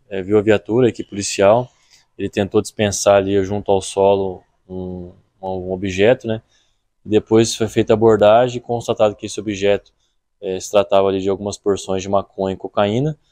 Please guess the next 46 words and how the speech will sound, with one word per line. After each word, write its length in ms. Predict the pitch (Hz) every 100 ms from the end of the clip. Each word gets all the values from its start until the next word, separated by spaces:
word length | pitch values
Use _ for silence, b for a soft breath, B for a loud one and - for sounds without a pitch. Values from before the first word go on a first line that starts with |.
| _ _ -
e 120 | 110
juntamente 480 | 104 120 120 113 113
com 160 | - 107
ele 80 |
também 300 | 107 110 110
dinheiro 240 | 107 113 117
trocado 500 | 120 - 101 107 104
ali, 160 | 95
caracterizando 720 | 98 107 107 107 107 95 104 110
a 80 |
venda, 320 | 92 98 107 101
né, 80 | 98
o 40 |
comércio 460 | - 95 98 104 -
de 80 | -
substância 560 | 95 95 - 95 -
entorpecente, 580 | 95 95 107 - 139 - _ _ -
o 100 | 135
crime 180 | 143 139
de 100 | 139
tráfico 340 | 127 120 123
de 80 | 131
drogas. 400 | 101 90 90 _ _ _ -
Então 120 | 139
ele 80 | 139
foi 120 | 135
apreendido, 560 | 127 127 120 123 175 - _ _ _ 113
encaminhado 520 | 107 110 110 110 107
lá 80 | 107
pra 140 | 107
delegacia 360 | 104 104 101 104
da 80 |
Polícia 300 | 101 104 98
Civil 240 | 104 98 98
em 40 |
Londrina 480 | 107 117 107 135 156 - _ _ _
e 80 | 110
autuado 400 | 117 - 110 107
em 60 | 110
flagrante 420 | - 104 104 101
pelo 180 | 101 101
crime 220 | - 104
de 60 | 104
tráfico 320 | 101 98 107
de 80 | 110
drogas. 480 | 90 87 - -